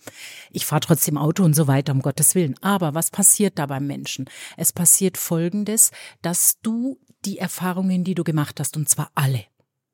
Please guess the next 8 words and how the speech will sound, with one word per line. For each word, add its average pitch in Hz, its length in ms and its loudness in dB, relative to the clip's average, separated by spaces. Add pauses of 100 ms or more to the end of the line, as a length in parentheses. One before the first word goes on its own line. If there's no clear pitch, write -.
(160)
alle, 131 400 0 (540)
speichern 214 640 -2
sich - 320 -6
überall 226 720 -2
in 151 180 -4
deinen 139 340 -2
Körperzellen 147 800 -2
ab. - 260 -12